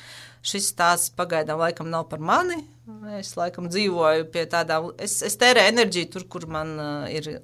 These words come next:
lielāks ieguvums par to skaisto stikla tejnīcu.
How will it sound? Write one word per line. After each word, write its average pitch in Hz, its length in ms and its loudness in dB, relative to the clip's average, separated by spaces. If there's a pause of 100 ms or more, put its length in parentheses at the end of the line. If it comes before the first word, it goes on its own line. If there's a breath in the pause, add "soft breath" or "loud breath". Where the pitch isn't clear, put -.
lielāks 139 460 -2
ieguvums 151 720 -10
par - 120 -12
to 147 300 -8 (280)
skaisto - 560 -4
stikla 165 480 -8 (400)
tejnīcu. 180 720 4